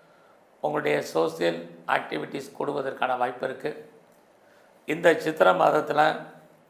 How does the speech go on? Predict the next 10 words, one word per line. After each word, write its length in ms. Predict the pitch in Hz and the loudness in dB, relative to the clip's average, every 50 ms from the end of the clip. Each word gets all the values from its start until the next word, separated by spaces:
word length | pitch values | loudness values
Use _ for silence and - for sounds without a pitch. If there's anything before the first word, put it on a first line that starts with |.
| _ _ _ _ _ _ _ _ _ _ - | _ _ _ _ _ _ _ _ _ _ 0
நான் 160 | 147 143 143 | 0 2 2
முதலே 340 | 139 143 143 151 160 170 160 | 2 0 2 2 2 0 0
சொன்ன 240 | - 160 147 147 | -2 -2 -2 0
மாதிரி, 240 | 147 147 147 151 151 | 2 2 2 2 2
உங்களுக்கு 380 | 139 139 143 143 143 139 - 135 | -2 -4 -4 -4 -4 -4 -2 -2
வசதி 320 | 131 123 - 165 170 160 | -4 -4 -4 -4 -4 -4
இருந்தால் 340 | 151 143 151 156 156 156 147 | -4 -4 -4 -4 -4 -4 -4
இன்வெஸ்ட்மெண்ட் 600 | 143 139 139 143 143 139 139 - 143 139 135 - | -6 -8 -4 -2 -2 -2 -2 -2 -4 -4 -4 -2
பண்ணுங்க. 360 | - 135 131 135 135 135 143 | -2 -2 -2 -2 -2 -4 -4
சொந்தமாக 800 | 139 - - 131 143 143 147 143 139 139 135 131 147 151 151 | -4 -4 -6 -6 -4 -4 0 0 0 0 2 0 0 0 -2